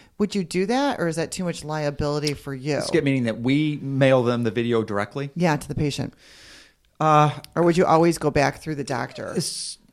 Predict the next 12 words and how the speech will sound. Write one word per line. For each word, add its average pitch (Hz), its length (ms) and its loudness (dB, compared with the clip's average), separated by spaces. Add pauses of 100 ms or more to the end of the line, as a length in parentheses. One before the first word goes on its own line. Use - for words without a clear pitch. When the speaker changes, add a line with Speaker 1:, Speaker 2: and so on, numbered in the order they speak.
(280)
Speaker 2:
uh, 156 60 -8 (380)
Speaker 1:
'Cause 190 160 -10
what 233 80 4
if 254 80 0
the 220 60 0
doctor 190 280 4
doesn't 185 220 2
give 202 140 0
it 240 80 -4
to 143 120 -4
him? 95 180 -4 (840)
Speaker 2:
Um, 131 420 -2